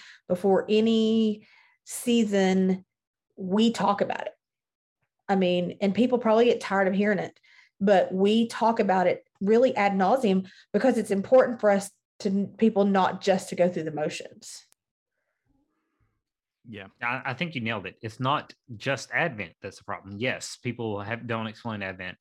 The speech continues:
Speaker 2: as well as we should, but it's literally, you know, any tradition,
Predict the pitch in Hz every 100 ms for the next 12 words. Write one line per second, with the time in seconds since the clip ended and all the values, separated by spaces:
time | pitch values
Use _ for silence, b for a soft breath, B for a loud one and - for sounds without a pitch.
0 | - 95 95 92 92 87 92 95 - 90
1 | 85 _ b b b b _ - 110 101
2 | 113 - 127 107 120 135 123 120 113 107
3 | - - 123 98 - 123 127 120 117 110
4 | - 110 104 104 107